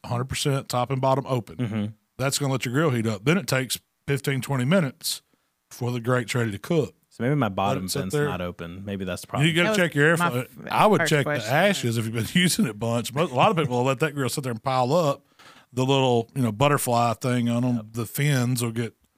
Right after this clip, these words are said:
Speaker 1: where they won't move, and you've blocked all your airflow.
Speaker 2: Yeah.
Speaker 1: So you gotta keep it clean. Always start with the ashes out of it. Make sure you see some air coming through it.
Speaker 2: That's probably
Speaker 1: That's
Speaker 2: the situation,
Speaker 1: yeah.
Speaker 2: 'cause I left the top off yesterday, and the flame seemed to actually get going, but there was so much charcoal <laughs> built up at the bottom that it
Speaker 1: Yeah.
Speaker 2: got so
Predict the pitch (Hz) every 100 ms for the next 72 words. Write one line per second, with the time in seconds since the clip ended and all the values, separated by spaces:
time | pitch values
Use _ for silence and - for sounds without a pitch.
0 | - 117 127 135 123 104 123 139 123 123
1 | 113 110 107 127 120 - 127 139 120 110
2 | 127 143 - 101 104 123 - _ _ _
3 | 101 85 117 139 147 - 139 113 92 131
4 | 131 123 135 120 - 120 107 104 101 110
5 | 117 113 113 110 110 110 104 110 117 117
6 | 110 - 120 104 110 107 104 - 107 101
7 | 110 110 107 - _ _ _ 110 101 -
8 | 87 87 113 104 101 - 90 90 - 107
9 | 104 104 117 117 135 - 120 101 98 110
10 | 113 110 123 120 120 107 98 - 107 101
11 | 95 - 101 - 90 92 87 - 104 98
12 | 104 98 98 104 107 101 98 98 - 107
13 | 95 - 110 - 101 - 196 135 120 107
14 | 98 98 120 123 110 110 113 113 104 -